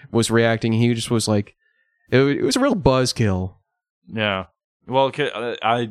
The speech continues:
Speaker 2: I don't listen to that podcast or anything, and I don't know what
Speaker 1: Yeah, I
Speaker 2: happens,
Speaker 1: didn't either,
Speaker 2: but
Speaker 1: but, like, I just was a fan of his, like,
Speaker 2: Yeah, I,
Speaker 1: shows, you
Speaker 2: I
Speaker 1: know.
Speaker 2: just heard that he's, like, just very open, like, just,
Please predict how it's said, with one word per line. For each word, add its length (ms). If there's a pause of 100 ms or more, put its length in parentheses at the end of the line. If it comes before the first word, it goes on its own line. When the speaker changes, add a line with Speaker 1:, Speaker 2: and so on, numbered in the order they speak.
Speaker 2:
I 160
don't 160
listen 300
to 80
that 180
podcast 560
or 80
anything, 400
and 100
I 120
don't 160
know 140
what 120
Speaker 1:
Yeah, 180
I 40
Speaker 2:
happens, 240
Speaker 1:
didn't 100
either, 140
Speaker 2:
but 60
Speaker 1:
but, 40
like, 140
I 80
just 160
was 100
a 40
fan 200
of 80
his, 160
like, 220
Speaker 2:
Yeah, 200
I, 140
Speaker 1:
shows, 160
you 100
Speaker 2:
I 100
Speaker 1:
know. 40
Speaker 2:
just 280
heard 280
that 160
he's, 240
like, 220
just 180
very 340
open, 460 (320)
like, 200
just, 240